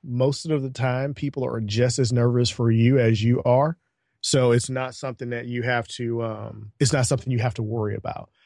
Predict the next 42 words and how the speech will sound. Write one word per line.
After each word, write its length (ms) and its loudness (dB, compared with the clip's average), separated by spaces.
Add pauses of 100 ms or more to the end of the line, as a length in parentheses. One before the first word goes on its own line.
(240)
I 100 2
would 160 2
say, 320 2
you 160 -2
know, 100 0
go 280 2
in 100 2
there, 460 0
stand 420 -2
tall, 560 2
shoulders 460 -2
back, 500 2
chest 400 -8
out. 320 0
I 80 -8
mean, 180 -4
it's 280 -6 (100)
just 260 -4
basic 360 2
stuff, 420 2
but 640 0 (100)
it 180 -2
really 360 2
helps 440 -2
with 460 -6 (240)
being 300 0
persuasive 640 -4
and 140 -2
delivering 560 4
your 220 -2
information 840 -4 (300)
like 340 2
you 100 4
know 140 4
what 140 -2
you're 80 -4
talking 340 -4
about, 260 2
even 240 2
if 160 0
you 100 2
don't, 380 2